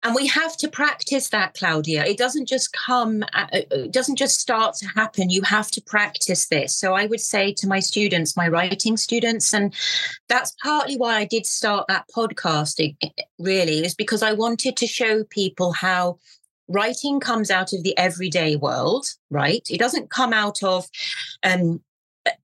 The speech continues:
a, a series of events that are disconnected from living. Writing always comes out of living. And what is living? At the bo-, most basic unit, living is breathing, right?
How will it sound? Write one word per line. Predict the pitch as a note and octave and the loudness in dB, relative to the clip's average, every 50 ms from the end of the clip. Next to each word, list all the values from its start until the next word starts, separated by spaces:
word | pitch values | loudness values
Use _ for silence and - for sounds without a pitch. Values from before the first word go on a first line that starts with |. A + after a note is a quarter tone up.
| _ | _
a, | G3+ G3 - - | -4 -2 0 0
a | G#3 | -2
series | - - A3+ A3 G#3 G3+ G3 | 0 0 2 2 2 2 0
of | G3 F#3 | 0 0
events | G3 F#3+ E3+ G3 F#3+ F#3 F3+ E3+ D3 - - - | 0 0 2 0 0 0 -2 -2 -2 -4 -2 0
that | F#3+ F#3+ F#3 - - - - - - _ _ _ _ _ - | 2 2 2 2 0 -2 -4 -4 -6 _ _ _ _ _ -2
are | F#3 F#3 E3+ F3+ E3+ | 0 0 0 -2 -2
disconnected | D3+ G#3+ G#3 - - - - G3+ F#3+ G#3 A#3 - - - A3 - | 0 0 2 2 0 -2 -2 0 0 0 0 0 -2 -4 -4 -2
from | - F#3 E3+ D#3+ | 0 0 2 2
living. | D#3 D3 C#3 - - - - - - - F3 - - - - - - | 2 2 2 2 -2 -2 -2 -4 0 0 0 2 2 0 0 -2 -2
Writing | - G#3 A3 A#3+ C4 - - C4+ A#3+ - - | 0 0 0 0 0 0 0 0 0 2 2
always | A#3 A#3+ B3 B3+ B3+ B3+ B3+ - | 2 2 4 4 2 2 0 -2
comes | - - G#3+ G#3 G3+ F#3+ - | -4 -4 -2 -2 0 0 0
out | F3 E3 E3 D#3 - | 0 0 0 -2 -6
of | F#3 E3+ | -6 -4
living. | F3+ G#3+ B3 C4 - - D3 B2+ B2+ B2+ - | -2 0 0 0 0 0 -2 -2 -4 -4 -2
And | - G3 G#3 G#3 | -2 -2 0 0
what | A#3+ C4+ B3+ - - | 0 0 0 -4 -4
is | C4 A3 - | -4 -2 0
living? | A#3+ C4 - - D#3 C#3 - C#3 D3 - - - - - | 0 0 0 0 -4 -2 -4 -6 -6 -8 -14 -16 -2 -2
At | G3+ G#3 G3+ | -2 -2 -2
the | G#3+ F3+ | -6 -4
bo-, | - A#3 A#3 A#3+ A3+ - | -2 -2 -2 -2 -4 -4
most | - A3 A#3+ C#4 C4 - - _ | -2 0 0 0 -2 -6 -6 _
basic | A3+ A#3 C4 B3 - - A#3 - - - _ _ _ _ _ _ _ _ | 0 0 0 0 -2 -2 -2 -2 -4 -6 _ _ _ _ _ _ _ _
unit, | - F3 G#3 B3 C4 A#3+ F#3+ D3 B2+ B2+ - - | -4 -2 0 2 2 2 0 0 -2 -4 -4 -6
living | D#3 F3+ G#3 A#3 A3+ C4 A#3+ A3 | -2 0 0 0 2 2 2 0
is | G3 E3 | 0 0
breathing, | - G#3+ A#3+ C4 C4+ C4+ F3+ - C3 G2 - D3 D3+ - | 0 0 0 2 2 0 0 -2 -4 -2 -4 -6 -6 -4
right? | E3 D#3 D#3+ G#3 C4+ - | -2 0 0 0 0 -4